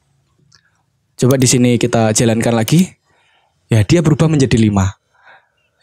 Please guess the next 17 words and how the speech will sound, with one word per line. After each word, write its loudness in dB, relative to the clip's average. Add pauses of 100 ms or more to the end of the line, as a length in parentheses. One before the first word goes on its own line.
Ya, -2
berarti -2
jumlah 0
file 0
yang -6
ada -2
di 0
direktori -2
kita -4
itu -4
sudah -2
terbaca. -4 (400)
Tinggal 2
kita -2
tampilkan -4
sekarang, -2
teman-teman. -4